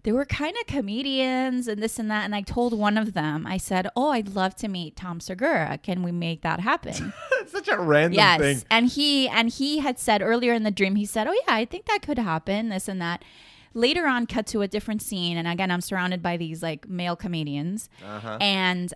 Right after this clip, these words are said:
Speaker 1: I, and the one guy that I had asked before looks at me and says, "Look at who you have next to you." And I look to my left, and of course, who's there? Tom Segura.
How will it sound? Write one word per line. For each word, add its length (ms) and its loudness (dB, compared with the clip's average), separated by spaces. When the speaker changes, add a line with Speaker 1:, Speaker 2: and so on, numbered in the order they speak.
Speaker 1:
I, 500 -2
and 260 0
the 100 2
one 260 0
guy 220 2
that 100 2
I 60 2
had 160 0
asked 220 -2
before 520 0
looks 300 -4
at 60 -4
me 140 -2
and 180 -4
says, 320 0
"Look 160 -4
at 80 -4
who 80 -4
you 120 0
have 160 -4
next 260 -4
to 80 -6
you." 260 -2
And 100 2
I 80 4
look 180 0
to 100 0
my 180 2
left, 460 0
and 180 0
of 80 -6
course, 380 -4
who's 220 -4
there? 360 0
Tom 240 -4
Segura. 500 -4